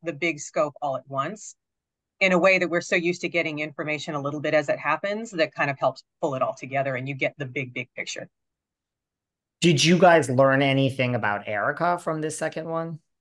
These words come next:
Speaker 1: I think the relationship with, with Jim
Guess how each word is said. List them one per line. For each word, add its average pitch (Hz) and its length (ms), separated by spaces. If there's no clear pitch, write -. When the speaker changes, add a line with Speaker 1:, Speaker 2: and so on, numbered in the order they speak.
Speaker 1:
I 262 100
think 427 180
the 466 60
relationship 202 640
with, 170 160
with 175 300
Jim 185 460